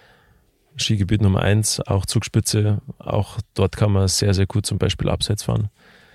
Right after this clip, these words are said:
Und das ist mein, da bin ich daheim und deswegen mein absolutes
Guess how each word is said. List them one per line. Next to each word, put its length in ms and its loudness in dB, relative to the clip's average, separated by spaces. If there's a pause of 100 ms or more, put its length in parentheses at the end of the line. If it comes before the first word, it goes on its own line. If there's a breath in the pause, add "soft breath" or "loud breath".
(1500 soft breath)
Und 640 4
das 180 4
ist 140 4
mein, 320 6 (1040 loud breath)
da 100 0
bin 160 2
ich 100 4
daheim 460 2
und 140 -2
deswegen 360 0
mein 140 2
absolutes 480 -4